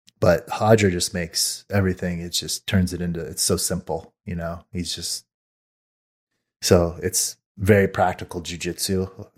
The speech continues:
but I really enjoy it because I can just, it'd be struggling with the position, and I'll just Google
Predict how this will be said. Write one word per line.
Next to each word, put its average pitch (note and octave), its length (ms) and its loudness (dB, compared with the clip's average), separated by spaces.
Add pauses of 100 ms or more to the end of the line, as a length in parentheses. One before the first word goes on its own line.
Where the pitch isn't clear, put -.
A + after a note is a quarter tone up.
(140)
but E2 320 -4 (1400)
I G#2 120 6
really G2 320 6
enjoy F2 320 0
it D#2 220 -4 (160)
because G#2+ 300 4
I C3+ 80 6
can D#3 180 4
just, - 360 0 (960)
it'd A#2 160 6
be G#2 100 6
struggling G#2+ 460 2
with G2+ 120 2
the - 60 -18
position, F2+ 540 -2
and F#2+ 100 4
I'll G2+ 80 4
just G2 280 -2
Google F2+ 500 0